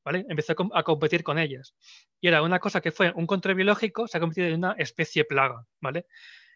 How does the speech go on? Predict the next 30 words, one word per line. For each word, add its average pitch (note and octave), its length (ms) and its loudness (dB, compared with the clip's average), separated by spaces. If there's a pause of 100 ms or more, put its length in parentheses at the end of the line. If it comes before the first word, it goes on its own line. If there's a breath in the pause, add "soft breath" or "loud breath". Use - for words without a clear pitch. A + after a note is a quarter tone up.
(100)
En D#3 120 -4
el D#3 120 4
caso F3 220 4
de G3 40 4
Sinensis G3 360 2
podría D3+ 200 2
volver D3+ 200 4
a D3 40 0
pasar, B2+ 320 -6 (180)
¿vale? D3 220 -2 (380 soft breath)
Pero D#3+ 80 2
es - 60 -6
que G3 100 2
lo F#3+ 80 8
digo G3+ 240 4
porque E3+ 180 -2
se D#3+ 100 -6
oyen E3+ 140 2
muchas F3 180 -4
cosas F3+ 200 0
en F3 80 -2
medios F3 180 0
de, E3 80 -4
de E3 180 -8
comunicación F3+ 640 -2
que D#3+ 140 -2
parece D3+ 240 -4
que E3 160 -2
cualquier D3 580 2
animal G3 520 0